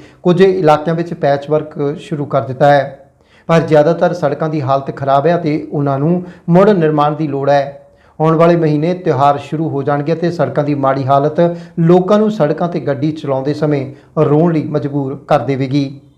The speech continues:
ਆਪ ਸਰਕਾਰ 'ਤੇ ਵਰਦਿਆਂ ਧੀਮਾਨ ਨੇ ਕਿਹਾ ਕਿ ਕੇਂਦਰ ਸਰਕਾਰ ਤੋਂ ਹੋਰ ਫੰਡਾਂ ਦੀ ਮੰਗ ਕਰਨ ਵਾਲੇ ਆਪ ਵਿਧਾਇਕ ਪਹਿਲਾਂ ਇਹ ਸਪਸ਼ਟ ਕਰਨ ਕਿ ਸ਼ਹਿਰ ਨੂੰ ਵਿਕਾਸ ਕਾਰਜਾਂ ਲਈ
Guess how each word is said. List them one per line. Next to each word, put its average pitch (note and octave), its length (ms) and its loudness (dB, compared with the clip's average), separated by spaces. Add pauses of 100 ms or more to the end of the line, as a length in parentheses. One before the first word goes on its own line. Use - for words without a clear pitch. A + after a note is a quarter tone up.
(520)
ਆਪ D3+ 240 6
ਸਰਕਾਰ C#3+ 300 -2
'ਤੇ C#3 140 -4
ਵਰਦਿਆਂ D3 340 -2
ਧੀਮਾਨ D3 440 -2
ਨੇ D3+ 200 0
ਕਿਹਾ D3 260 0
ਕਿ E3+ 260 2
ਕੇਂਦਰ D3+ 460 -2
ਸਰਕਾਰ C#3+ 480 0
ਤੋਂ C#3+ 280 -4 (340)
ਹੋਰ F#3+ 180 4
ਫੰਡਾਂ D#3 320 0
ਦੀ E3+ 140 -2
ਮੰਗ C#3 260 -2
ਕਰਨ C#3+ 280 -2
ਵਾਲੇ E3 300 2
ਆਪ D#3 240 0
ਵਿਧਾਇਕ C#3+ 480 0 (480)
ਪਹਿਲਾਂ F#3+ 260 6
ਇਹ F#3+ 200 2
ਸਪਸ਼ਟ D#3+ 400 -2
ਕਰਨ D3+ 240 -2
ਕਿ F3+ 140 -4
ਸ਼ਹਿਰ D3+ 280 0
ਨੂੰ D#3 140 -4
ਵਿਕਾਸ D3 500 0 (120)
ਕਾਰਜਾਂ C#3 300 0
ਲਈ C#3+ 240 -4